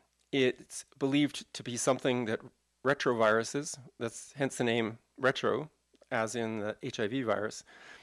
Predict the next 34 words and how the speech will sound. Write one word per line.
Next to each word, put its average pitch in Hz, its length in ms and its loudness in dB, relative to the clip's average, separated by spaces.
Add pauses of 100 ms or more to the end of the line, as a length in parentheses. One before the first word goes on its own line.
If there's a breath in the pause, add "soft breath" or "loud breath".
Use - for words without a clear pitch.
the 143 80 2
retroviruses 143 800 6
do 120 160 -2
this, 113 240 0
but 165 100 2
it 175 60 4
was 175 160 6
also 214 360 6
discovered 120 500 2
that 127 100 0
it - 60 -4
was - 120 -6
part 151 420 4
of 113 280 -4 (220)
normal 117 340 4
cells. - 500 2 (760 loud breath)
And 143 80 2
exactly 143 560 6
what 127 300 -2
this - 180 -8
is, 113 460 -10
is 117 320 -4
doing 127 300 2
is 107 100 0
still 117 320 2
somewhat, 113 640 0 (680)
um, 101 260 -4 (100)
a 123 80 -4
mystery. 120 460 -6 (500)
So 156 500 6 (360)
the 151 120 4
reverse 160 380 6
transcriptase 156 800 2
enzyme, 147 720 2